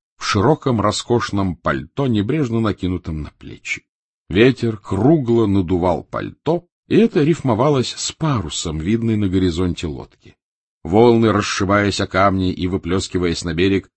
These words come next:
чуть-чуть не достигали его лаковых туфель. На его лице была хмуро резкая гримаса, и чем-то он был похож на раскинувших крылья птиц,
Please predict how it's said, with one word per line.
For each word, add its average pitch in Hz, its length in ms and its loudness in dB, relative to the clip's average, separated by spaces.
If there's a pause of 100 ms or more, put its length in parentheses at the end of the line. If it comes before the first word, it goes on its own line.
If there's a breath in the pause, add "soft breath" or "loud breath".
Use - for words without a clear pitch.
(140)
чуть-чуть - 480 -2
не 131 120 2
достигали 98 580 0
его 95 240 0
лаковых 80 640 -6
туфель. - 460 -14 (600)
На 98 80 2
его 113 240 8
лице 113 320 4
была 110 240 4
хмуро 98 440 0
резкая 92 500 0
гримаса, 78 720 -6 (320)
и 101 100 -2
чем-то 156 400 4
он 147 80 4
был 135 160 4
похож 127 500 0
на 95 100 0
раскинувших 117 760 0
крылья 104 460 0
птиц, - 680 -8